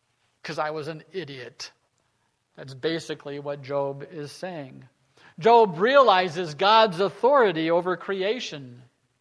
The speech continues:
Who is Job to complain? What sort of a man talks to the wind and the waves and they obey him? The God the psalmist praises.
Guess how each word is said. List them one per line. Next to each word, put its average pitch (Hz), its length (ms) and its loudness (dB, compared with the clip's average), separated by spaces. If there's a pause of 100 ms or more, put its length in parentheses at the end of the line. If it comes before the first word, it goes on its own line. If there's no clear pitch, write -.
(800)
Who 339 200 -6
is 285 140 -6
Job 277 420 -6
to 202 80 -10
complain? 185 840 -16 (1800)
What 143 140 -18
sort 170 280 -4
of 139 100 -8
a 151 60 -8
man 156 320 -8
talks 170 380 -8
to 165 140 -10
the 151 100 -6
wind 160 380 -10
and 151 120 -10
the 151 60 -8
waves 147 480 -6
and 147 160 -12
they 139 100 -8
obey 139 360 -10
him? 127 420 -20 (1300)
The 170 100 -8
God 139 520 -2 (240)
the 160 120 -10
psalmist 202 760 -6 (220)
praises. 135 800 -12